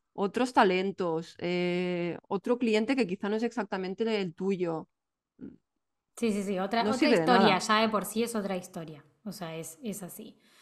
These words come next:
Speaker 2: Bueno,
Speaker 1: Sí.
Speaker 2: a ver, vamos a ir a algunas preguntas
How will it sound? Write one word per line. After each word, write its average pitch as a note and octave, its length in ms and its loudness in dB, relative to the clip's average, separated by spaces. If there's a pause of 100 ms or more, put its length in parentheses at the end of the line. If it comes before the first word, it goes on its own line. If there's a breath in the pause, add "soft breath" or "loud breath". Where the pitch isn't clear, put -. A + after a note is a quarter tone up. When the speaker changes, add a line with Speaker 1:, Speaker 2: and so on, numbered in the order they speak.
(380 soft breath)
Speaker 2:
Bueno, A3+ 360 6
Speaker 1:
Sí. F3 220 -4
Speaker 2:
a G#3+ 120 0
ver, G3 420 0
vamos E4+ 280 2
a A#3 120 4
ir G3+ 160 0
a E3+ 40 0
algunas A3+ 320 0
preguntas A3+ 720 0